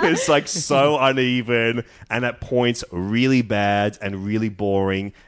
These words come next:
and makes so many, like, to me, just mistakes that I can't believe, uh, like, are in a classic film.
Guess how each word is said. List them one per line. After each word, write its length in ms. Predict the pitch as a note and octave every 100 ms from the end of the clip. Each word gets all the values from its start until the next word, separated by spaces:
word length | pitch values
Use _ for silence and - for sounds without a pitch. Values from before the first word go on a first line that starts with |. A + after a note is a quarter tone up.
| -
and 160 | G2 G#2
makes 200 | G2 -
so 300 | - A2+ A2+
many, 280 | A2 G#2+
like, 460 | G#2 G2+ F#2+ - - _ _
to 140 | -
me, 560 | A2+ A2 G#2+ G#2 G2+ G2 _ _ _
just 320 | - A2+ - - -
mistakes 720 | A2 A2+ - - A2 G#2 - -
that 240 | G2+ G2
I 120 | F#2+
can't 400 | - - F#2+ F2+ -
believe, 440 | F2+ F2 F2 - F#2 F#2+ -
uh, 260 | F#2+ F2+ F2+
like, 240 | F#2 F2+ -
are 200 | F#2 F#2
in 120 | F#2+
a 40 | F#2
classic 400 | - F#2+ F#2+ -
film. 360 | G2 A#2+ E3+